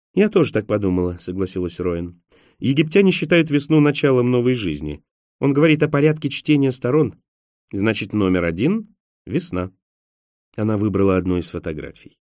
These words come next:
Надпись начинается стандартной цитатой из Книги «Мертвых». Роэн процитировала первые несколько строк начала. «Я первый ветерок, мягко дующий над океаном вечности.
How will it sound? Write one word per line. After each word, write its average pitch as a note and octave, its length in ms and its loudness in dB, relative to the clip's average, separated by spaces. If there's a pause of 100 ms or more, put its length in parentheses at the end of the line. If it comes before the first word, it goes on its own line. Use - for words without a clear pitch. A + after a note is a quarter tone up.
(160)
Надпись F3+ 400 2
начинается D3 480 2
стандартной B2 580 0
цитатой A2+ 440 -2
из G2+ 100 -8
Книги F#2 300 -2
«Мертвых». D2 440 -10 (280)
Роэн A#2 340 2
процитировала G#2 880 -2
первые G2+ 340 2
несколько F#2+ 440 -2
строк - 280 -6
начала. F2 520 -8 (420)
«Я A#2+ 220 -2
первый B2 400 0
ветерок, G#2 600 -4 (380)
мягко G#2+ 380 -2
дующий G2+ 520 -2
над G2 140 -2
океаном F#2 440 -2
вечности. E2+ 640 -10